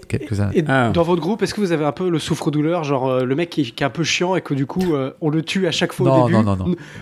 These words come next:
Speaker 2: pas parce qu'il est
Speaker 1: Et
Speaker 2: coup-,
Speaker 1: d'ailleurs,
Speaker 2: pas
Speaker 1: nous,
Speaker 2: parce
Speaker 1: ce
Speaker 2: qu'il est
Speaker 1: qu'on fait
Speaker 2: coupable, mais parce qu'il est chiant.
Speaker 1: Enfin, moi, quand je suis maître du jeu, si t'es mort la première nuit, du coup, t'as une immunité pour la prochaine nuit. C'est-à-dire que tu peux pas remourir.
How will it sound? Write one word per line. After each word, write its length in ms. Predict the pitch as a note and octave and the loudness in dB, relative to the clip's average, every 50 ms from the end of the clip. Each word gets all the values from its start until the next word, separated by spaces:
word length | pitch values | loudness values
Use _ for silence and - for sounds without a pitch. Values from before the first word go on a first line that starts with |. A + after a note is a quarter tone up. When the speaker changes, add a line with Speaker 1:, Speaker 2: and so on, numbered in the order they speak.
| - - | -8 -4
Speaker 2:
pas 100 | - G3+ | -2 -2
parce 220 | G#3 G#3 F#3 - - | 0 0 -2 -2 0
qu'il 180 | - D4 C4 | -2 0 2
est 40 | G3 | 2
Speaker 1:
Et 80 | F#3+ - | 2 4
Speaker 2:
coup-, 80 | - | 4
Speaker 1:
d'ailleurs, 180 | D3+ D#3 F#3 G3+ | 4 4 6 4
Speaker 2:
pas 40 | G3 | 6
Speaker 1:
nous, 40 | G#3+ | 4
Speaker 2:
parce 80 | A3 - | 4 4
Speaker 1:
ce 60 | - | 4
Speaker 2:
qu'il 100 | G3 F3+ | 4 4
est 20 | - | 6
Speaker 1:
qu'on 100 | - F#3+ | 6 4
fait 60 | F#3 | 4
Speaker 2:
coupable, 240 | F#3+ A3+ A3 G#3+ F#3 | 4 2 2 0 0
mais 100 | D#3+ E3 | 0 0
parce 160 | E3 E3+ D3 | 0 0 -2
qu'il 140 | - F3+ D#3 | 0 0 0
est 40 | D#3+ | 0
chiant. 200 | - - - E3+ | 0 0 -2 -2
Speaker 1:
Enfin, 180 | E3 - - | 0 2 2
moi, 140 | C3+ D3 E3+ | 2 2 2
quand 120 | - F3 D#3 | 2 2 2
je 260 | C3+ D3+ D3 C#3 C#3+ | 4 4 4 4 4
suis 220 | - - - D3 | 2 0 0 2
maître 280 | C3+ C3+ C3+ - B2+ C3 | 2 2 2 2 2 0
du 100 | A#2 A#2 | 2 2
jeu, 320 | A#2+ D#3 F3+ F3+ E3+ - - | 2 4 4 4 4 2 0
si 200 | - - - A#2+ | -4 -10 -6 0
t'es 100 | - C3+ | 0 2
mort 200 | C3 D3 D3+ C#3+ | 4 4 4 4
la 80 | C3+ A#2 | 4 2
première 340 | - - B2 B2 A#2+ A#2 | 0 0 0 2 2 2
nuit, 220 | A#2+ B2 C#3+ D#3+ D#3+ | 2 2 2 2 2
du 100 | C3 B2+ | 0 -2
coup, 100 | - D3 | -2 0
t'as 100 | C3 B2+ | 2 2
une 120 | B2 B2 B2 | 2 2 2
immunité 440 | B2+ B2 C3 B2+ B2+ A#2 - D3+ | 0 0 0 0 0 2 2 2
pour 120 | C#3+ C#3+ B2+ | 2 2 2
la 60 | A#2 | 0
prochaine 300 | A2 - B2 - - A2+ | 0 0 -4 -4 -4 -4
nuit. 220 | A2+ A2 G#2+ G#2 - _ _ _ _ _ | -4 -6 -6 -8 -10 _ _ _ _ _
C'est-à-dire 280 | - G#2+ G#2 A2 A2 | -8 -4 -2 -2 -2
que 60 | - - | -4 -6
tu 80 | - | -12
peux 100 | - - | -8 -6
pas 180 | G#2 - B2+ B2+ | -2 0 2 2
remourir. 500 | A2+ G#2+ A#2 A#2+ A#2 A2 A2 G#2 - _ | 2 2 2 0 0 -2 -4 -4 -6 _